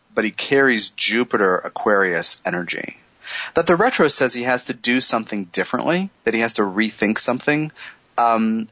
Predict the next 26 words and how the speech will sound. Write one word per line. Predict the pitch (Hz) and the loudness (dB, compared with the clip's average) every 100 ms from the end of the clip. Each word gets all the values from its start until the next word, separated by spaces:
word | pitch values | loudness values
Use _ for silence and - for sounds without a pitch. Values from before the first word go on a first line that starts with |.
| - | -2
and | 127 | 0
so | - 131 | 2 2
in | 120 | 2
certain | - 170 156 | 2 0 0
lives, | 123 131 131 104 98 - - - | 2 4 4 2 0 -2 -4 -4
whatever | 117 127 156 | 0 2 2
big | 139 - 120 | -2 -4 -6
twelfth | - - 117 - | -4 0 0 0
house, | 107 98 - - | -2 0 -4 -6
huge | - - 160 147 110 95 - - | -10 -8 -4 0 0 0 -2 -2
agenda | 110 120 123 127 95 | -2 2 2 2 0
he | 104 | -2
pursues, | - 92 - 190 147 104 101 - - - - - - | -8 -2 0 2 4 2 0 -2 -6 -12 -14 -16 -4
uh, | 127 127 | 0 2
it | |
actually | 160 - 156 127 | 2 0 -2 -2
leaves | 120 131 | -2 -2
him | 139 127 | -2 0
burned | 117 110 | 0 2
out | 113 110 107 - | 2 2 0 -4
or | 107 | -4
it | 101 | -4
doesn't | 104 92 92 | -4 -6 -2
work | 104 - | -2 -2
for | - | -6
him. | 87 - | -8 -8